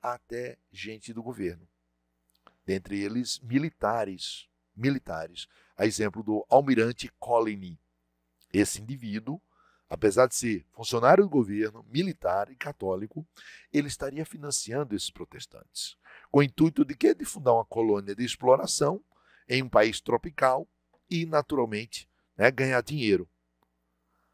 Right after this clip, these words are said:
Caramba, Walter Merg, quer dizer que o governo perseguia protestantes, mas dentro do governo tem gente que financia os protestantes? Pois é, pois é, pois é.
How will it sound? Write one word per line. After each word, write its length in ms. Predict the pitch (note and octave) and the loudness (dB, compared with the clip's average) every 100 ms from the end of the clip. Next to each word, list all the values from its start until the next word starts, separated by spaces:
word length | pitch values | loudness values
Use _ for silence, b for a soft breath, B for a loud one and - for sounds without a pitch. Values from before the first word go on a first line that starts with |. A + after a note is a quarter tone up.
| _ | _
Caramba, 640 | - G#2+ B2+ A#2+ B2 C3+ D#3 | -8 -4 -4 -6 -10 -8 -8
Walter 220 | D#3+ D3 | -8 -4
Merg, 200 | C3+ G2+ | -4 -4
quer 180 | G2+ C#3+ | -6 -6
dizer 200 | - D3 | -6 -8
que 280 | D3 D3 - b b b b b _ | -4 -4 -4 b b b b b _
o 140 | - C3+ | 2 8
governo 580 | D#3+ D3+ D#3+ A3+ A#3 A#3 | 8 10 12 12 12 4
perseguia 480 | G3 - E3 F3+ | 4 6 4 4
protestantes, 800 | F#3+ F3+ F#3+ D#3 B2 G#2 D2+ - | 0 2 2 2 0 -2 -4 -6
mas 240 | A#2 A#2 G2+ | 2 2 6
dentro 360 | F3 B3+ B3 | 4 4 2
do 100 | B3 | 0
governo 440 | A3+ D#3 F#3 G3+ G3+ | 2 6 6 4 0
tem 160 | F3+ | 0
gente 260 | D3 G#3+ - | 0 -4 -8
que 140 | F#3 | -10
financia 460 | - F3+ D#3 - B3+ | -4 0 0 2 0
os 100 | - | 0
protestantes? 800 | - - - F3+ F#3 - - _ _ _ - | -2 -2 -6 -8 -10 -12 -16 _ _ _ 0
Pois 320 | B2 C3+ - | 2 2 2
é, 260 | C3 - - | 2 0 -10
pois 280 | - - - | -18 -12 -8
é, 200 | A2+ - | -8 -10
pois 280 | B3+ A#3 D#3+ | -16 -16 -12
é. 240 | - | -12